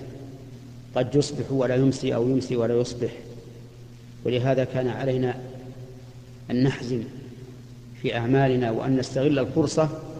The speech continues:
قبل فوات الأوان. "يوم ينظر المرء ما قدمت يداه"، المرء أي كل امرئ ينظر ما قدمت يداه، ويكون بينه وبين، ويكون بين يديه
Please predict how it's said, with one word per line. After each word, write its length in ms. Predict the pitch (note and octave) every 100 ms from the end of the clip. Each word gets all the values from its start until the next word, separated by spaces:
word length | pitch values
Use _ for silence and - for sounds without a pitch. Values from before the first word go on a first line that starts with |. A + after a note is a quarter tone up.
| - - - - -
قبل 240 | D3+ D#3 D3
فوات 300 | D3+ C#3+ C#3+
الأوان. 340 | C3 C3+ A#2 - - - - - - - - - - - - - - -
"يوم 320 | B2 D3+ D3+
ينظر 360 | D3+ D#3 C#3+ D3+
المرء 320 | C#3+ C#3+ D3
ما 160 | C3 C3+
قدمت 460 | C3+ B2 A#2 G#2
يداه"، 200 | A2 G#2 - -
المرء 360 | B2 A#2+ D3+ D3+ - B2
أي 140 | B2 A#2+
كل 180 | F3 F3
امرئ 320 | D3+ B2 - - - - - - - - - B2
ينظر 300 | D3 C3+ B2
ما 200 | B2 A#2
قدمت 460 | A#2+ A#2 A2+ G#2+
يداه، 280 | A2 A#2+ A#2 - - - - - - - - - - -
ويكون 440 | B2+ B2 C#3 C#3
بينه 260 | B2+ C3 A#2+
وبين، 460 | A#2+ A#2 B2+ A#2 A2 - C#3
ويكون 480 | C#3 C3+ C3 C#3+ C3+
بين 160 | B2+
يديه 360 | B2 A#2+ C3+ B2